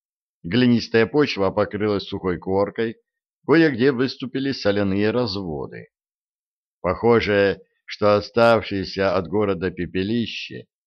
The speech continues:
никто обустраивать не собирается. Я уже совсем было потянул ногу вниз, нащупывая ветку, чтобы спускаться на землю, как со стороны станции послышалось некое отдаленное жужжание,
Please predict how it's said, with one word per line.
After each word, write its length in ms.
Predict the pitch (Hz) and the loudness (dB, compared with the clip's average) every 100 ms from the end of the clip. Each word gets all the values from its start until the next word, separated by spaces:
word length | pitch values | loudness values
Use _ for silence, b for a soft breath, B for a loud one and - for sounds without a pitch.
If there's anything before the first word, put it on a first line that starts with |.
| _ _ | _ _
никто 420 | 120 139 - 156 | 0 0 2 4
обустраивать 920 | 147 131 123 - 127 123 120 113 - - | 4 2 -6 -2 2 4 2 0 -6 -8
не 120 | 107 | -6
собирается. 840 | 104 110 101 107 110 69 - - - _ _ _ _ _ _ _ _ _ _ - | -4 -4 -4 -2 -2 -4 -10 -20 -20 _ _ _ _ _ _ _ _ _ _ 4
Я 180 | 151 | 8
уже 220 | 165 135 156 | 8 4 2
совсем 420 | 143 - 165 147 | 0 -2 -2 0
было 180 | 131 120 | 2 2
потянул 420 | 120 135 135 120 | 2 -2 0 2
ногу 300 | 120 101 101 | 2 0 -2
вниз, 420 | 139 175 113 - b b b | -2 -4 -4 -8 b b b
нащупывая 800 | 95 110 - 123 95 98 98 101 | 0 0 0 -2 -2 0 0 0
ветку, 460 | 131 127 - 78 | 0 -2 -4 -12
чтобы 300 | 78 90 92 | -8 -6 -6
спускаться 680 | 90 - 110 - 107 90 - | -8 -10 -12 -2 -2 -2 -4
на 160 | 95 98 | -4 -4
землю, 560 | 95 151 131 92 82 _ _ _ _ | -4 -4 -4 -4 -6 _ _ _ _
как 280 | - 151 165 | 2 2 2
со 160 | - 127 | -2 -4
стороны 500 | - 110 101 95 78 | -2 -2 0 -2 -4
станции 800 | - 90 82 80 - 117 147 - _ _ _ _ _ | -8 -6 -4 -6 -8 -8 -8 -14 _ _ _ _ _
послышалось 760 | - 104 156 180 - 160 156 - | -2 -2 2 0 2 2 2 0
некое 580 | 107 143 151 143 139 127 | 0 2 2 2 2 0
отдаленное 720 | 113 117 120 120 117 113 107 | 0 0 2 0 0 0 -2
жужжание, 920 | 85 113 85 - 85 76 67 62 | -2 -6 -6 -2 -2 -2 -8 -16